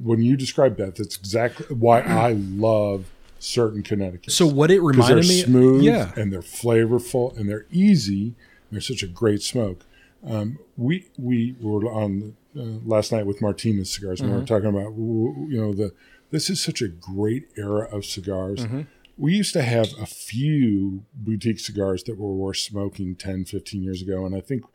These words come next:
Speaker 1: we think of, uh, Tatuaje now as a big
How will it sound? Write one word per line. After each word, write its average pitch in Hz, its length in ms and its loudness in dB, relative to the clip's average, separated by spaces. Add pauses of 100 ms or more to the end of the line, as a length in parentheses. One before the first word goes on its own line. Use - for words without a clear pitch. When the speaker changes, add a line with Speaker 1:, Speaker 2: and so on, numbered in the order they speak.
(360)
Speaker 1:
we 110 80 2
think 170 260 4
of, 101 420 2
uh, 104 260 -4
Tatuaje 98 720 -2
now 95 260 -4
as 90 120 -8
a 95 60 -4
big 87 240 -6